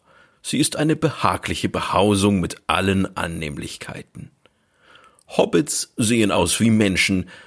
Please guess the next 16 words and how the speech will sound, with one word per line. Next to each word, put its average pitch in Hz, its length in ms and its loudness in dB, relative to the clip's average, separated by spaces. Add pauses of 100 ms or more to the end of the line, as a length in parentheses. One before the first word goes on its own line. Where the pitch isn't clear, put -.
(160)
sind 101 340 0
aber 117 160 2
nur 135 300 -2
halb 87 240 0
so - 160 -2
groß. - 760 -6 (560)
Magie 156 560 2
und 76 260 -2
Kriegskunst 127 800 2 (240)
sind 104 400 0
ihnen 95 300 0
fremd. - 580 -4 (380)
Vor - 480 -4
allem 113 500 2 (440)
vermeiden 85 760 0
sie 87 340 -2